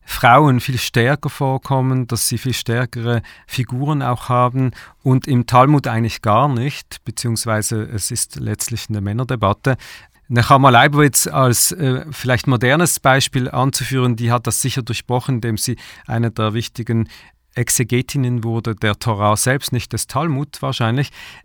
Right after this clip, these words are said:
Wie blicken Sie auf diese vielleicht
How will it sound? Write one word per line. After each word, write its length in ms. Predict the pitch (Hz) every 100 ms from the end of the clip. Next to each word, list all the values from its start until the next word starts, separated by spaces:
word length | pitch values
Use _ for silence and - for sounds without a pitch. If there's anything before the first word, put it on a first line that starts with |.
| _ _
Wie 280 | 117 131 123
blicken 360 | - 160 190 160
Sie 280 | - 147
auf 420 | 135 123 - - - _ _ 127 _ _
diese 640 | 139 151 165 - 147 139 135
vielleicht 600 | - 123 123 - -